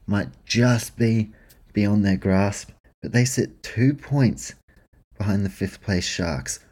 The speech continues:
who they play to open round twenty-five. Round twenty-five could be the best round of the season, given where everything's at. Uh, so Cowboys, Sharks, cannot wait to get into that one. Cowboys win that.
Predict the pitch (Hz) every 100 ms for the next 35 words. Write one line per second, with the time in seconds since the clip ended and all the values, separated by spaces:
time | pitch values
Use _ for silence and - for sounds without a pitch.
0 | _ 110 110 107 - - 101 113 131 120
1 | 67 - _ _ _ _ - - 110 110
2 | 104 95 92 - 95 - 82 76 - 92
3 | 139 175 202 190 - 113 120 180 - _
4 | _ _ _ _ _ _ - - 139 131
5 | 113 104 90 110 - 101 95 90 80 -
6 | 82 80 - - - - - - _ -
7 | 95 92 85 82 76 76 82 78 - 78
8 | 73 - _ - _ _ _ 101 - 92
9 | 110 101 104 82 - 82 73 65 - -
10 | - 110 110 87 90 - 92 85 82 90
11 | 82 78 85 82 82 - - _ _ _
12 | _ _ - _ - 104 104 113 110 98
13 | 113 107 113 135